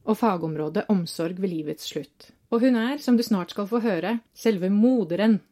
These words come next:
av etisk refleksjon. Det er med andre ord i denne episoden duket for en grundig innføring i hva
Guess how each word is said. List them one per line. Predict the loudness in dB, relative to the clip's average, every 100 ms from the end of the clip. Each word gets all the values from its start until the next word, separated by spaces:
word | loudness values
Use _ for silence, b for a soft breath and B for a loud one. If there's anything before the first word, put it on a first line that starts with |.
| _ -6
av | -4 -4
etisk | -6 -6 0 0 0 -8
refleksjon. | -6 -2 -4 -4 -8 -8 -12 _ -4
Det | 0
er | 2
med | 4
andre | 4 2 0 -2
ord | -6 _
i | 4
denne | 4 2
episoden | -2 0 0 0 0 0
duket | -2 -2 -2 -10 -8
for | 0
en | 2 2
grundig | 2 2 2 0 -4
innføring | -4 -6 -4 -2 -2 -2
i | -4 -4
hva | -4 -4 -6